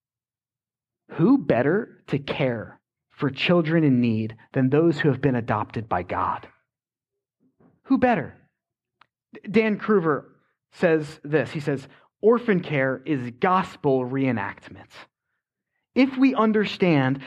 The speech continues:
the gospel of adoption, not caring for children in need is unthinkable. So as we continue this series through the rest of the month, I invite you,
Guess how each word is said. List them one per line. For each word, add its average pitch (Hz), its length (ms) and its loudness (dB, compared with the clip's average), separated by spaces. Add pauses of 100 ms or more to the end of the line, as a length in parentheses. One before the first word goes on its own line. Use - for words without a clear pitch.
(120)
the 160 80 2
gospel 202 580 0
of 170 80 0
adoption, 143 580 -2 (200)
not 208 540 2
caring 202 420 0
for 175 160 -4
children 185 560 -2
in 143 180 2
need 117 380 0 (260)
is 147 220 -2
unthinkable. 117 840 -8 (880)
So 202 120 4
as 180 120 4
we 233 340 2 (380)
continue 214 560 2
this 156 200 2
series 131 640 0
through 151 320 -4
the 151 140 -4
rest 160 280 -2
of 165 60 -6
the 151 60 0
month, 135 260 0
I 175 140 -2
invite 151 360 0
you, 113 200 -8